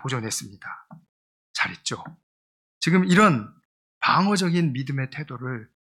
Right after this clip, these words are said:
가지고 있는 거죠. "주인은 굳은 분이시다." 할 때 굳은이라는 이 형용사의 의미는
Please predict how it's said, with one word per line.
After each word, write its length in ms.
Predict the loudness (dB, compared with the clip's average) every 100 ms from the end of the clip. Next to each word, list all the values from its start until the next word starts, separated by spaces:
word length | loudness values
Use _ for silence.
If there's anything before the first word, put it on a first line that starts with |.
| -8
가지고 320 | -6 -6 -8
있는 220 | -8 -12
거죠. 200 | -14 -16 -18 _ _ _ -20 _ _ _ _ _ _ _ -8
"주인은 680 | -2 0 2 2 0 -4 -16 _ -10
굳은 340 | -4 2 4
분이시다." 760 | 4 0 -2 -2 -4 -6 -10 -16 -10
할 160 | -10 -4
때 260 | 0 0 -2 -4
굳은이라는 1000 | -2 4 6 6 2 0 2 2 0 -2
이 180 | -2 -2
형용사의 680 | -2 0 0 0 -2 -2 -4
의미는 580 | -4 -2 0 0 -2